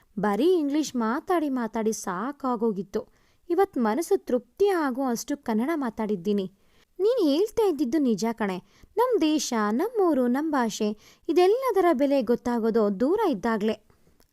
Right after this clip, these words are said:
And ಆ ಹುಡುಗಿಗೂ ನಿನ್ ಥರಾನೇ ಪೂಜಾಂತೆ ಅಂದ್ರೆ ಇಷ್ಟ ಅಂತೆ. ಯಾವಾಗೂ ಹೇಳ್ತಾ ಇರ್ತೀಯಲ್ಲ, "ಕವರ್ಲೋ ಹೋದು,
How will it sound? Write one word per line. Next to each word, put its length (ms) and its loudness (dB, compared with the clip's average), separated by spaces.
And 100 2
ಆ 120 4
ಹುಡುಗಿಗೂ 500 2
ನಿನ್ 280 0
ಥರಾನೇ 400 0
ಪೂಜಾಂತೆ 600 -2
ಅಂದ್ರೆ 340 0
ಇಷ್ಟ 420 -6
ಅಂತೆ. 380 -2
ಯಾವಾಗೂ 640 0
ಹೇಳ್ತಾ 320 0
ಇರ್ತೀಯಲ್ಲ, 460 -2
"ಕವರ್ಲೋ 500 2
ಹೋದು, 640 -2